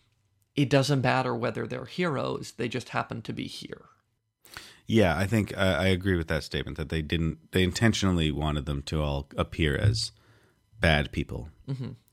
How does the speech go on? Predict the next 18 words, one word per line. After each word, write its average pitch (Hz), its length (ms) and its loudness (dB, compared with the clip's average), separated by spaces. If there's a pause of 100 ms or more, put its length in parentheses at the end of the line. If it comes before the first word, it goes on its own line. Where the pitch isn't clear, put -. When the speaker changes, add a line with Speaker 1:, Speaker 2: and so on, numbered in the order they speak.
Speaker 2:
or 92 320 10
people 101 320 8
with, 87 260 4
like, 78 280 4 (120)
who 85 240 6
are 82 100 6
willing 82 280 6
to 76 80 -6
do 76 200 2
anything, 76 600 -2 (500)
who 76 560 4
are 65 440 4 (180)
cross 87 260 8
the 82 140 4
line 71 460 6 (540)
just - 280 6
to - 100 6
win. 69 520 2